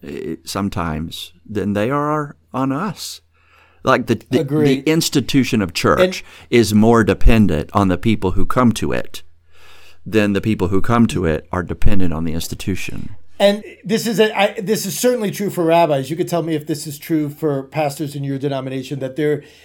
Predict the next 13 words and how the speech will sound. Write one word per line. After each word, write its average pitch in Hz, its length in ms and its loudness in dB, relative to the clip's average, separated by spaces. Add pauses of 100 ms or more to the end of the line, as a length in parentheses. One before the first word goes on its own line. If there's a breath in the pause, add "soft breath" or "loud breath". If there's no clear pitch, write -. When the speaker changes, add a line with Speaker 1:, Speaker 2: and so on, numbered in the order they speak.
(160 loud breath)
Speaker 2:
there 175 180 4
is 185 160 0
a 165 140 2
real 175 540 0
generational 151 1080 -2
difference 185 640 -8
also 226 800 -4
in 170 180 0
that, 151 400 0 (1000 soft breath)
for 226 420 4
the 175 240 0
most 175 480 2
part, 117 400 -6